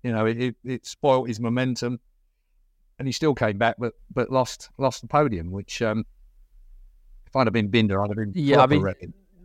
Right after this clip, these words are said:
Speaker 2: losing, losing a podium after the checkered flag twice with the same track limit, same point. I mean, unbelievable, wasn't it? And, and, and I mean,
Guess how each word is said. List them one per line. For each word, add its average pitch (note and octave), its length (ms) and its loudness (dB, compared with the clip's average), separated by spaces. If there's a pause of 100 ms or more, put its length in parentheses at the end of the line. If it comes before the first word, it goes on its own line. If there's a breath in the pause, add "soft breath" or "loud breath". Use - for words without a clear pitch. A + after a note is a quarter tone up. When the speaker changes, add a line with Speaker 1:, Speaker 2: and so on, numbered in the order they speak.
(120)
Speaker 2:
losing, D#3+ 280 0
losing D#3 600 2
a C#3+ 60 0
podium C3+ 640 0 (100)
after C#3+ 400 0
the B2 100 -4
checkered B2+ 380 -2
flag B2 400 0 (220)
twice C3+ 680 0 (140)
with D3 100 -10
the C#3 100 0
same D3+ 840 2
track - 380 4
limit, C#3+ 360 0 (240)
same D#3 500 4
point. C#3+ 300 2
I C#3 80 0
mean, C#3+ 140 2
unbelievable, C#3 680 0
wasn't C3 280 -2
it? C#3+ 60 -4
And, C3+ 180 -4
and, C#3 220 -4
and C#3 220 -6 (300)
I D#3+ 80 -4
mean, D3+ 200 0